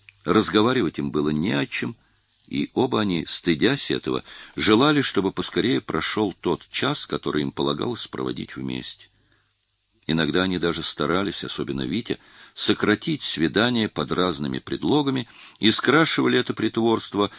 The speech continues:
особой нежностью при расставании. «Сытый голодного не разумеет», — думал Николай Петрович. «Ему жить со мной рядом прямо было бы вредно. Всё равно, что с покойником жить в одном доме.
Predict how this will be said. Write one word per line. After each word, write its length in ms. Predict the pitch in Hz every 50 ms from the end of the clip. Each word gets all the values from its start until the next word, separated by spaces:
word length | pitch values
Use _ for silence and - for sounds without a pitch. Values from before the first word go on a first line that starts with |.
| - - - _
особой 400 | - 82 - - 156 135 107 85
нежностью 720 | 78 76 80 98 107 101 - - - - - - - 80 -
при 180 | - - 73
расставании. 840 | 73 71 71 - - - 69 58 53 55 57 58 - - 53 50 - _ _ _ _ _ _ _ _ _ _ _ _ _ _ _ _ _ _ _ _ _ _ _ _ _ _ _ _ _ _ _ _ _ _ -
«Сытый 600 | - - - - - 117 143 151 - - 127 127
голодного 640 | 120 110 107 92 87 95 98 92 98 101 95 98
не 180 | 95 82 73 80
разумеет», — 1080 | 85 80 69 78 78 67 62 58 62 64 62 62 62 64 - - - - - - - _ _ _ _ -
думал 360 | - - - 85 90 87 82
Николай 360 | 78 64 - - 64 65 64
Петрович. 560 | - - - 58 64 64 60 - - - - _ _ _ _ _ _ _ _ _ _ _ _ _
«Ему 400 | - 62 64 82 113 139 156 151
жить 300 | 120 - 92 117 143 -
со 180 | - - - 80
мной 260 | 78 78 87 113 -
рядом 400 | - 82 101 120 117 113 113 110 - _ _ _ _ _ _ _ _ _
прямо 300 | - - 117 104 117 113
было 220 | - 90 95 101
бы 120 | 95 98 85
вредно. 600 | - 69 67 69 80 85 90 101 95 76 64 - _ _ _ _ _ _ _ _ _ _ _ _ _ _ _ _
Всё 180 | - - - 87
равно, 280 | 76 87 92 117 131 120
что 180 | - - 113
с 120 | - - -
покойником 680 | - 95 - - 85 87 101 107 104 - - 90 85
жить 240 | 80 82 78 71 -
в 60 | 62
одном 260 | 65 62 64 64 62 58
доме. 300 | - 60 57 57 58